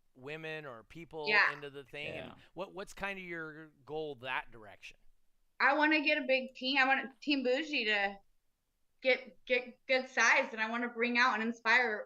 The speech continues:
Speaker 2: as many women as I can to get out in the lanes and
Speaker 1: Mm-hmm.
Speaker 2: be out there.
Speaker 1: So, so I, like I said, okay, so I, I think that's an awesome idea and whatnot. Do you have, like, a, a plan? Like, you're gonna be talking to women at shows, or are you gonna be talking to them
Speaker 2: Yeah.
Speaker 1: online, or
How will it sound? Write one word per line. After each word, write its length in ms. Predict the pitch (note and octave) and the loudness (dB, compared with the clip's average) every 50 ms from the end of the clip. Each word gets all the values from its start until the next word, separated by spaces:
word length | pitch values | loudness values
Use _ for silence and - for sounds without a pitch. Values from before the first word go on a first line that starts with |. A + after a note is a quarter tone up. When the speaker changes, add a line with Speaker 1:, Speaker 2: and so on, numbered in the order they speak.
| - F#3+ | -6 -6
Speaker 2:
as 140 | G#3 G#3+ | -6 -4
many 200 | A#3+ A#3+ B3 B3 A#3+ | -2 -2 -2 0 0
women 220 | A#3 B3+ C4 B3+ | -2 -2 -2 0
as 180 | A#3 G#3+ G3+ G#3+ | -2 -2 0 2
I 100 | G#3 G3+ | 0 0
can 320 | - - A#3+ C4 C4 A#3 | 2 2 0 2 2 0
to 80 | A3 G#3+ | -2 -2
get 120 | G#3+ A3 A3 | 0 2 2
out 120 | A3+ G#3+ | 2 2
in 120 | - G3+ | 0 -4
the 40 | G3+ | -4
lanes 380 | G3+ G3+ A3 C4 B3+ A3+ G3+ G3+ | -2 -2 -2 -2 -4 -6 -6 -8
and 220 | G3+ F#3 F#3 F3+ F3 _ _ _ _ _ _ _ _ _ _ - | -8 -8 -8 -12 -14 _ _ _ _ _ _ _ _ _ _ -20
Speaker 1:
Mm-hmm. 120 | G#2 G#2 - | -18 -10 -4
Speaker 2:
be 120 | G#3 G#3 | 0 2
out 220 | A3 C4 - - | 2 2 2 0
there. 400 | - G#3 G3+ F3+ F3+ F3+ F3 E3+ - _ _ _ _ _ _ _ _ _ | 0 2 2 2 2 0 -4 -8 -16 _ _ _ _ _ _ _ _ _
Speaker 1:
So, 140 | - - - - - | -18 -16 -16 -16 -16
so 260 | - - F#3+ F3 F3 | -10 -8 -6 -6 -4
I, 200 | F3+ E3+ E3+ F3+ | -2 -2 -2 -2
like 180 | E3+ E3+ D#3+ D3+ | -4 -6 -8 -8
I 20 | |
said, 160 | - F#3 D#3 D3 | -8 -10 -10 -10
okay, 320 | D#3 - D3+ C#3 D#3 F3+ E3+ D3 | -8 -8 -8 -8 -8 -10 -14 -18
so 320 | - - D#3+ D3 C#3+ C#3 C#3 _ - | -14 -12 -10 -10 -10 -10 -14 _ -6
I, 240 | C3+ C#3 D3+ D#3+ D3+ - C#3 | -2 -2 -2 -2 -4 -4 -6
I 80 | C#3+ | -6
think 240 | C#3 - D#3+ D#3+ C#3 | -6 -6 -10 -12 -10
that's 240 | - D3 C#3+ - - | -10 -10 -10 -10 -10
an 80 | C3+ B2 A2 G#2+ | -12 -12 -12 -8
awesome 500 | C3 C#3 D3 C#3+ - D#3 D3+ D3 D3 C#3+ B2+ B2 | -8 -6 -6 -8 -8 -12 -16 -16 -16 -16 -14 -14
idea 520 | A#2 A2+ A2+ A#2+ D3 D3 D3 D3 D3 D3 C#3 C3+ C3 | -14 -14 -14 -12 -10 -8 -6 -6 -8 -8 -10 -14 -18
and 120 | A#2+ B2 | -18 -14
whatnot. 340 | C3 C#3+ C#3 C#3+ D3+ D#3 - - C3+ C#3 A#2+ - | -14 -16 -14 -12 -14 -14 -14 -16 -20 -20 _ -20
Do 80 | C3+ | -18
you 120 | C3+ C3 B2+ | -16 -16 -14
have, 260 | B2 C3 C3 C3 B2 | -10 -8 -8 -8 -8
like, 260 | B2+ B2 B2 A2+ _ C3 | -8 -10 -12 -12 _ -14
a, 300 | A#2 A2+ A2 G#2+ G#2+ G#2+ A2 A2+ A2 | -14 -14 -12 -14 -14 -14 -14 -16 -18
a 20 | G#2+ _ - | -18 _ -16
plan? 340 | C#3+ C#3+ C#3+ C#3+ C#3+ D3 C#3 | -12 -10 -8 -8 -8 -8 -10
Like, 180 | B2 A#2 A2+ _ _ | -12 -16 -16 _ _
you're 260 | A#2 A2+ A2 G#2 G2+ _ _ _ _ _ _ _ _ - | -20 -18 -18 -18 -20 _ _ _ _ _ _ _ _ -20
gonna 120 | - B2 A#2+ | -20 -20 -18
be 100 | A#2 A2 | -18 -14
talking 300 | A#2 B2+ C3+ C3+ - C3 | -10 -8 -8 -8 -10 -14
to 40 | C3 | -16
women 200 | C3 B2+ B2 A#2+ A#2+ | -16 -16 -16 -16 -16
at 120 | A#2 A2 | -18 -16
shows, 680 | - - E3+ D#3+ D3+ D3 C#3+ C#3 C#3 C#3 C3+ C3+ B2 A#2 | -14 -12 -8 -8 -6 -6 -6 -8 -8 -10 -12 -12 -12 -12
or 40 | B2+ | -12
are 60 | A#2+ | -12
you 140 | B2 A#2+ A#2+ | -12 -14 -16
gonna 100 | A#2+ A#2+ | -16 -18
be 60 | A#2+ | -8
talking 140 | - G#3 G#3 | 0 4 6
to 240 | G#3 G3+ G3+ G3+ G3+ | 6 6 6 6 4
them 80 | G3+ B2 | 2 0
Speaker 2:
Yeah. 80 | B2 | -6
Speaker 1:
online, 680 | B2+ B2+ C3 C#3 C#3 C#3+ D3 C#3+ C#3+ C#3+ C#3+ D3 D3 C#3+ | -8 -10 -10 -8 -8 -6 -6 -4 -4 -4 -6 -6 -8 -10
or 180 | B2 A2+ A2 | -12 -14 -16